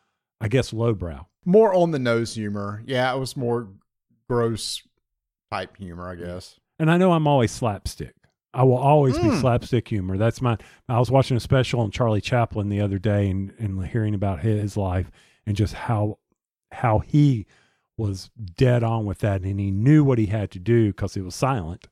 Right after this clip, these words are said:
Speaker 1: silent movies, and what would bring the audience in.
Speaker 2: It, I was thinking about this the other day. I, I've talked to Ness about this before.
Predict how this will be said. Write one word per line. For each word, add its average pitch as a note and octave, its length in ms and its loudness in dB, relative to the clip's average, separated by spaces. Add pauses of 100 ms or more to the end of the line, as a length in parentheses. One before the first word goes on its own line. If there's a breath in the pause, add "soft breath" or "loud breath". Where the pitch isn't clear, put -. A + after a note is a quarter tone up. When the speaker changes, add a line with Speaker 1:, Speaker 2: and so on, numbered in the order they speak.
(180)
Speaker 1:
silent G#2+ 320 -2
movies, G2 520 -2 (880)
and G2 80 -4
what G#2+ 140 0
would F#2 160 -4 (200)
bring B2+ 260 0
the A#2+ 80 0
audience F#2+ 460 -4
in. D#2+ 140 -10 (320)
Speaker 2:
It, A3 200 -8
I A#3 80 2
was C#4+ 180 0
thinking G3+ 180 -2
about D#3 220 -4
this C3 160 -6
the C3+ 80 -6
other A2+ 140 -4
day. A2+ 120 -2
I, C3+ 240 -2
I've F3 100 -4
talked D3 240 -4
to C3 60 -8
Ness A2+ 300 -8
about G#2 220 -8
this G#2 140 -12
before. G2+ 580 -10